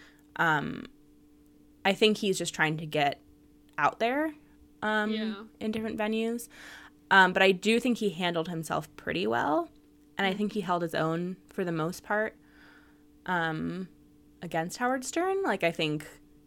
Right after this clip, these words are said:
Speaker 1: he was able to kind of push back a little bit.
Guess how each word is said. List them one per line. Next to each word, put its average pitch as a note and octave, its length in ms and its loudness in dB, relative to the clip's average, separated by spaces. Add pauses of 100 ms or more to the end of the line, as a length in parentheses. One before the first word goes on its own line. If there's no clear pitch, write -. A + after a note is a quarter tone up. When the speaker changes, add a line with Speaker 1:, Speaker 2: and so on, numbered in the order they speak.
(260)
Speaker 1:
he C#3+ 680 -2 (120)
was D#3+ 200 -4
able C#3+ 320 0
to - 120 -12
kind C#3 260 -4
of C#3 420 -8 (540)
push F#3+ 240 2
back F3 460 4 (100)
a F3+ 80 -2
little F3+ 220 2
bit. F3 420 2